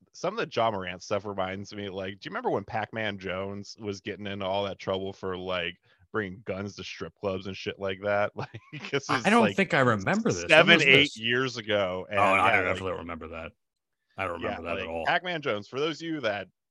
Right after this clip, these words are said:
Speaker 1: have never heard of Adam Pac-Man Jones, he was actually recently on, uh, McAfee's show. And, uh, dude's pretty wild, and he, he enjoys his, um,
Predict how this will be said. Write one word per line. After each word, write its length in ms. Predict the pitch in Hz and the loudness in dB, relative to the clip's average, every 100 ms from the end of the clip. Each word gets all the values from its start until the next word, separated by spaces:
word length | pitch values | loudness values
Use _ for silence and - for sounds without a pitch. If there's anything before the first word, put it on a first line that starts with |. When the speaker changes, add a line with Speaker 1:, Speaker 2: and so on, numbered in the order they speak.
| 101 | -10
Speaker 1:
have 140 | 113 | -6
never 180 | 139 135 | -6 -4
heard 200 | 127 117 | -4 -2
of 180 | 98 92 | -2 -4
Adam 360 | 101 113 123 120 - | -6 -6 -6 -14 -4
Pac-Man 420 | 123 123 120 117 | -2 -2 -4 -6
Jones, 220 | 95 87 | -6 -6
he 60 | 95 | -6
was 100 | 104 | -4
actually 240 | 120 - | -4 -4
recently 680 | 104 101 104 98 98 87 80 - | -10 -10 -10 -12 -10 -8 -10 -12
on, 440 | 95 95 87 82 80 | -12 -8 -8 -10 -12
uh, 160 | 87 82 | -12 -12
McAfee's 500 | 85 82 78 - 78 | -12 -14 -16 -18 -18
show. 300 | - 78 80 - _ _ _ _ _ - | -14 -12 -12 -16 _ _ _ _ _ 0
And, 300 | 113 107 107 | 2 2 0
uh, 200 | 104 98 - _ 123 | -2 -2 -8 _ -10
dude's 400 | 196 220 202 - _ _ | -6 -4 -6 -12 _ _
pretty 280 | - 165 143 | 2 4 4
wild, 480 | 117 113 95 76 78 | 6 6 6 0 -6
and 180 | 101 104 | -8 -8
he, 400 | 110 98 95 - _ _ | -8 -6 -8 -12 _ _
he 280 | _ 117 120 | _ -6 -4
enjoys 680 | 113 113 143 160 160 147 - | -6 -6 -2 -2 -2 -4 -2
his, 260 | 135 120 110 | -2 0 4
um, 380 | 107 98 98 | 4 4 -2